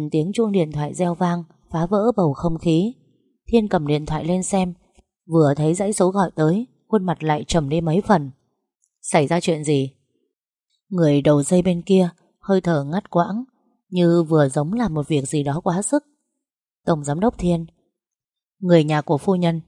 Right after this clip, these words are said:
bị người ta đánh lén rồi." Tay anh siết chặt thành quyền. "Hiếu, rốt cuộc trận chiến này cũng xảy ra." Thiên cất điện thoại, anh nhìn Khải rồi nói, "Cậu trở về Mỹ đi, gia đình bên đó xảy ra chuyện rồi."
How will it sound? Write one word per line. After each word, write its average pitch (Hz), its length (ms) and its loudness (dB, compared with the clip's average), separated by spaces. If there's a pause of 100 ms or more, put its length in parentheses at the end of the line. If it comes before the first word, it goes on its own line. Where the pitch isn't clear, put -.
(120)
bị 196 160 0
người 151 140 -2
ta 180 80 0
đánh 175 220 0
lén 180 220 0
rồi." 190 220 4 (920)
Tay 170 140 0
anh 165 280 -6
siết 285 200 -4
chặt - 180 -4
thành 147 240 -6
quyền. 139 300 2 (560)
"Hiếu, 175 300 0 (160)
rốt 262 200 0
cuộc 185 180 -2
trận 165 180 -2
chiến 170 220 -4
này 196 220 -2
cũng 180 240 -4
xảy 175 220 -2
ra." 156 360 -6 (720)
Thiên 170 240 0
cất 247 160 -2
điện 156 220 -2
thoại, 143 280 -4 (280)
anh 214 160 -2
nhìn 156 220 -2
Khải 143 220 -4
rồi 147 140 -6
nói, 156 340 -4 (560)
"Cậu 160 160 -2
trở 147 180 0
về 143 180 0
Mỹ 160 240 -2
đi, 196 280 2 (360)
gia 220 140 -2
đình 160 180 0
bên 170 140 0
đó 170 200 0
xảy 208 200 0
ra 170 140 -2
chuyện 156 260 -2
rồi." 139 220 0